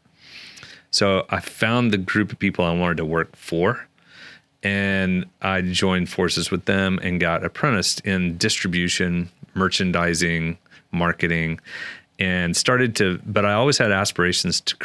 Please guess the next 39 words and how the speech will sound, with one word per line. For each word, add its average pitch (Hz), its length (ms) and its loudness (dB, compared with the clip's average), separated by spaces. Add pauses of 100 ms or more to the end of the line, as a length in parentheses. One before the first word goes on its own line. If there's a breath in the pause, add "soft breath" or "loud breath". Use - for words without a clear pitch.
to 87 160 -2
write 104 400 2 (100)
and 87 160 -4
to 71 80 -2
create 95 500 2
and 87 140 -2
build, 85 380 0 (240)
um, 87 420 -2 (400)
content. 113 400 0 (480 loud breath)
So 110 240 2
I 107 120 4
would 101 180 0
do 117 160 2
that 98 260 2
kinda 101 160 0
on 92 120 2
the 87 80 0
side 104 360 2
as 87 160 0
I 87 80 2
worked 85 320 0
there. 87 400 2 (220)
And 92 360 0
then 92 180 2
they 101 120 4
sold 95 520 2
to 90 240 2
a 87 80 -2
private 92 380 -2
equity 107 300 0
group. 98 380 -2 (600 loud breath)
And 196 540 0 (260)
my, 107 380 0 (180)
it 123 120 0
was 104 240 -6
interesting 131 580 -2
because, 92 420 -2 (240)
you 107 160 -4
know, 95 180 -2